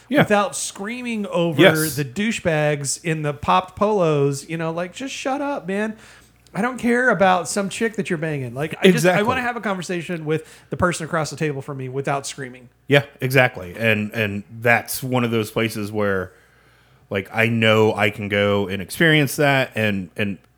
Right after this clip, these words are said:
Speaker 1: have phenomenal beer to begin with. So,
Speaker 2: E-, especially as, uh, we are getting a little older too, it is kind of nice to go someplace that doesn't have all the people out there looking to be seen.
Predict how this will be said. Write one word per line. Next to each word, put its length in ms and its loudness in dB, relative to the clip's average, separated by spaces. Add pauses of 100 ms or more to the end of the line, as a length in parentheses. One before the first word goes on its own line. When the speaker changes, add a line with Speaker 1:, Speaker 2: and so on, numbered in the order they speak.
(280)
Speaker 1:
have 260 0
phenomenal 840 4
beer 240 4
to 80 2
begin 260 -4
with. 180 -18
So, 320 -10 (280)
Speaker 2:
E-, 160 0
especially 540 0
as, 380 0
uh, 240 -2
we 120 2
are 120 0
getting 240 -2
a 40 -2
little 280 -2
older 280 -4
too, 320 -4
it 120 -4
is 160 0
kind 200 -4
of 60 -8
nice 280 -8
to 280 -6 (1040)
go 220 4
someplace 540 -4
that 240 -8
doesn't 300 0
have 360 -2
all 180 -2
the 100 -10
people 300 -8
out 140 -6
there 140 -4
looking 260 -8
to 60 -10
be 100 -10
seen. 380 -14